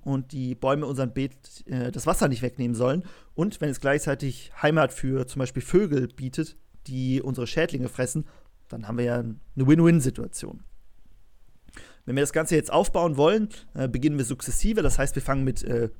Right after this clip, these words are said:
Gräsern und Hül-, Hülsenfrüchten an, relativ klein. Und die schützen dann unsere feste Hecke aus, zum Beispiel Pappeln, <clears throat> die aber auch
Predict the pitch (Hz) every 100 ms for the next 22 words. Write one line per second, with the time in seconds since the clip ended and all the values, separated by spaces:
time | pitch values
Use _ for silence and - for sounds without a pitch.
0 | - - 139 151 147 139 120 143 180 170
1 | 202 175 - 147 - - - 147 - 139
2 | 175 151 123 127 127 - 143 147 226 -
3 | - - - 139 - 165 214 - - 175
4 | 170 160 151 135 139 127 131 131 127 -
5 | - 147 - 135 - - 147 120 - 127
6 | - 127 120 127 - 143 - 123 131 -
7 | - - - - - - - - - 294
8 | 262 175 143 151 147 139 139 151